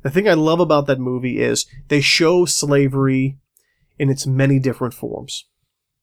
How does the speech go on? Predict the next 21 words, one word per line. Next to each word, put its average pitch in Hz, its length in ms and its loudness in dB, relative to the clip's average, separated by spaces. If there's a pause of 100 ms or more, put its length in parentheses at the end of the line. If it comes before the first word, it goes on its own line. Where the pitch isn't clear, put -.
(1120)
It 143 140 2
is, 139 280 0
uh, 117 300 -2
very 147 540 0
clear 165 580 0
by 143 100 0
the 135 80 0
historical 135 460 -2
record, 127 420 -4 (880)
uh, 123 300 -2
that 127 300 0
not 165 400 2 (100)
all 147 300 4
slaves 139 540 0
were 135 120 0
created 127 360 -2
equal. 143 380 -6
That 127 120 0
is, 127 160 0
some 160 200 2
slaves 147 520 0